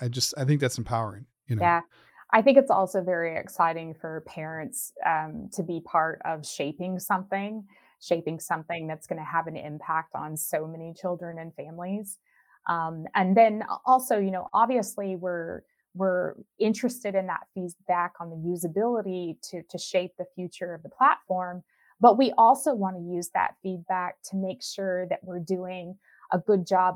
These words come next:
Speaker 2: onboarding our customers, that we're doing a good job of setting up other customer success and support features that help our, um, our, our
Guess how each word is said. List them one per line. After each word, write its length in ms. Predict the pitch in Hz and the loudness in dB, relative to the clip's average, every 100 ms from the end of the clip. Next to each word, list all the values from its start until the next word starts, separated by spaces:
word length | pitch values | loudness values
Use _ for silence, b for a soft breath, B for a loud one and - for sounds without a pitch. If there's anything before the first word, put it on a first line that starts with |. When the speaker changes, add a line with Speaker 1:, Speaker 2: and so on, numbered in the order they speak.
| - | -2
Speaker 2:
onboarding 680 | 180 196 233 247 247 254 247 | 0 4 4 4 2 2 0
our 160 | 240 226 | -2 -6
customers, 960 | - 233 233 214 226 226 220 214 202 170 | -8 -10 -8 -8 -8 -10 -8 -6 -6 -4
that 200 | 175 170 | -4 -4
we're 340 | 185 180 170 175 b _ | -2 -2 -2 -6 b _
doing 420 | 196 190 196 180 - | 4 4 2 -6 -2
a 60 | 190 | -2
good 320 | 175 180 180 | 0 -2 0
job 500 | 190 180 185 185 175 - | -2 0 0 -2 -4 -6
of 340 | 170 165 165 165 _ _ _ - | -6 -4 -6 -10 _ _ _ -16
setting 440 | - 220 214 220 | 4 6 6 4
up 220 | 196 185 - - | 2 2 -2 6
other 600 | 196 208 285 277 262 262 _ _ _ _ | 6 8 6 6 0 -4 _ _ _ _
customer 520 | - 226 - 233 220 | 0 0 2 -2 -2
success 640 | 208 - - 233 233 226 - | -6 -10 0 2 2 0 -2
and 140 | 190 | -2
support 520 | - 196 - 208 - - | -2 -14 -2 -2 -2 -2
features 640 | 247 247 - 247 233 233 | -2 -2 -4 -6 -4 -4
that 120 | 185 175 - - | -6 -6 -8 -2
help 300 | 185 202 277 - - | 2 4 2 -4 0
our, 400 | 190 185 185 180 B B B _ | 2 2 0 -2 B B B _
um, 520 | 190 175 175 175 202 - | 2 2 -6 -8 -10 0
our, 240 | 196 180 - | 2 2 0
our 160 | 180 | -2